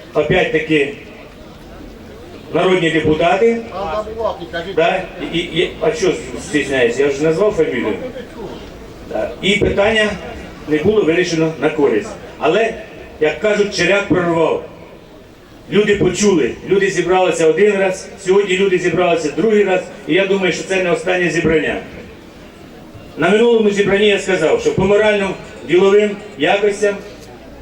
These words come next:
Залецький Василь Анатолійович не має ніякого ні юридичного, ні морального права очолювати Бершацьку районну лікарню. Хто буде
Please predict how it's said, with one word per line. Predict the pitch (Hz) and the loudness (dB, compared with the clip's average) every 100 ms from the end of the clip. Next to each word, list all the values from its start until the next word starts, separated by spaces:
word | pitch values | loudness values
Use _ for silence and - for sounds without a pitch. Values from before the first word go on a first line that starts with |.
| - - | -18 -2
Залецький | 160 202 202 180 | 2 4 2 2
Василь | 165 165 180 | 0 2 0
Анатолійович | 170 156 196 202 202 | 0 2 2 2 0
не | 139 185 | -2 0
має | 202 180 160 135 139 | 2 2 0 -2 -2
ніякого | 175 185 175 | 0 0 0
ні | 156 | 2
юридичного, | 196 208 208 - 170 170 | 4 4 2 0 -4 -2
ні | |
морального | 170 175 165 151 | 0 0 0 0
права | 170 202 196 196 - - | 2 2 2 -2 -10 -4
очолювати | 143 180 196 190 185 175 - - - - - | 0 2 2 2 2 0 -4 -18 -20 -10 -2
Бершацьку | 139 180 190 - 180 - 127 | 0 2 0 2 2 2 -2
районну | 143 165 165 156 - 98 | 0 0 -2 -4 -10 -4
лікарню. | 147 151 - 233 98 - - - - - - - - | -2 2 0 0 -6 -10 -16 -20 -20 -20 -20 -20 -12
Хто | - 185 233 | 0 2 4
буде | 240 226 | 4 2